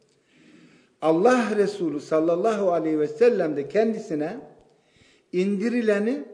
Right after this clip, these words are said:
bir tamamihi tebliğ etmiştir.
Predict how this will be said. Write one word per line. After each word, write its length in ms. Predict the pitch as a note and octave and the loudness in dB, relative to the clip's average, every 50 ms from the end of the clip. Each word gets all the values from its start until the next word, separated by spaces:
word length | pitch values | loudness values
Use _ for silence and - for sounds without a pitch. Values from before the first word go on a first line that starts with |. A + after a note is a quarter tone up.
| - - - - _ - | -20 -20 -20 -20 _ -10
bir 160 | D3+ D#3 - - | -10 -10 -6 -2
tamamihi 960 | E3 D#3 D3+ E3+ G#3 B3 C#4 D4 C#4+ C#4+ C4+ A#3+ B3 B3+ B3+ C4+ - - - - | -2 0 2 2 4 4 2 2 2 2 2 2 2 2 0 -2 -6 -10 -6 -4
tebliğ 380 | E3 C#3+ C#3 C3+ C3 A#2+ G2 | -2 -2 -2 -4 -6 -6 -8
etmiştir. 640 | - - - - D#2+ - - - - - - - | -10 -14 -18 -20 -20 -20 -20 -20 -20 -20 -20 -20